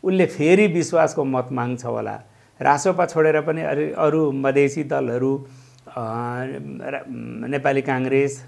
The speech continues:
नेकपा माओवादी केन्द्र आफै, अनि एकीकृत समाजवादी मिल्दाखेरि रासोपा छोडे पनि उसको बहुमत चाहिँ पु-, पुग्छ। फेरि विश्वासको मत माग्छ र फेरि विश्वासको मत, अ, प्राप्त गरेर यो सरकार टिकिरहला। तर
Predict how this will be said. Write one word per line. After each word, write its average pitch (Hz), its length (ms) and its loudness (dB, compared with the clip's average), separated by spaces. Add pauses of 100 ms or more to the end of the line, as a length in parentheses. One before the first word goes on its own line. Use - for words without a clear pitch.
नेकपा 135 540 0
माओवादी 131 440 -2
केन्द्र 131 260 -4
आफै, 135 680 -4 (360)
अनि 135 180 -2 (280)
एकीकृत 143 380 -4
समाजवादी 131 600 -2
मिल्दाखेरि 131 600 -2
रासोपा 135 460 -2
छोडे 165 340 0
पनि 123 300 -6 (360)
उसको 185 220 -2
बहुमत 139 580 2
चाहिँ 147 140 -2
पु-, - 680 -14
पुग्छ। 143 280 -2 (440)
फेरि 196 180 4
विश्वासको 165 520 2
मत 143 220 -4
माग्छ 135 340 -4
र 180 140 -4
फेरि 175 280 2
विश्वासको 156 500 0
मत, 135 260 -4 (500)
अ, 151 80 -8
प्राप्त 147 480 2
गरेर 131 500 0 (240)
यो 160 140 2
सरकार 147 320 2
टिकिरहला। 127 580 -4 (680)
तर 226 300 12